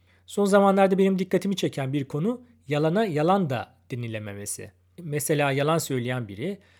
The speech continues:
aksi kanıtlar ortaya çıkınca "Yalan söyledim." demiyor. "Yanlış anlaşıldım." diyor veya "Yeterince dürüst değildim." gibi ifadeler kullanılıyor. Bir başka unsur bence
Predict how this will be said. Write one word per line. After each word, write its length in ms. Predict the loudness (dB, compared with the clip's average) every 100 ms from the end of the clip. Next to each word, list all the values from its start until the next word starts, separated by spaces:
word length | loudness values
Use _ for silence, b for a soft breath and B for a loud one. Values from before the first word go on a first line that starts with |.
| b -4
aksi 280 | -4 -4 -2
kanıtlar 360 | -2 -2 -4
ortaya 380 | 2 2 2 -4
çıkınca 520 | -4 -4 -4 -2 -4 b b _
"Yalan 240 | 0 2 2
söyledim." 480 | 0 0 0 0 2
demiyor. 500 | 2 0 -6 -12 -20 _ _ _ -2
"Yanlış 300 | 0 2 2
anlaşıldım." 600 | 0 -2 -4 -4 -8 -8
diyor 360 | -8 -8 -10 b b b b 2
veya 200 | 4 6
"Yeterince 540 | 4 4 2 2 0
dürüst 320 | 0 -2 -2
değildim." 520 | -2 0 2 0 0 -8
gibi 180 | -10 -8
ifadeler 580 | -10 -8 -8 -6 -8 -8
kullanılıyor. 680 | -10 -12 -12 -12 -12 -14 _ _ _ _ _ -4
Bir 120 | 4
başka 280 | 4 4 0
unsur 320 | 0 -2 0
bence 480 | 0 0 0 0